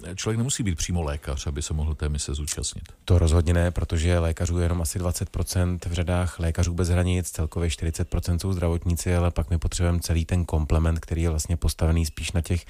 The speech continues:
Speaker 2: inženýrech, na logisticích a, a to je vlastně páteř Lékařů bez hranic.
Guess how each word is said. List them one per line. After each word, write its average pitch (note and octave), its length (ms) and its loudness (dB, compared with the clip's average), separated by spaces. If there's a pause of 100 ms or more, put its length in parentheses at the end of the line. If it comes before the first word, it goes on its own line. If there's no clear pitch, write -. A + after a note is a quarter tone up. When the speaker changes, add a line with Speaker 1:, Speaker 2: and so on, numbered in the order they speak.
(460)
Speaker 2:
inženýrech, E2 580 2
na E2 80 2
logisticích D#2+ 840 0
a, E2 200 4
a E2+ 140 -2
to F2 120 2
je F2 60 6
vlastně E2+ 280 2
páteř D#2+ 480 0
Lékařů E2+ 360 0
bez E2 140 2
hranic. E2+ 380 2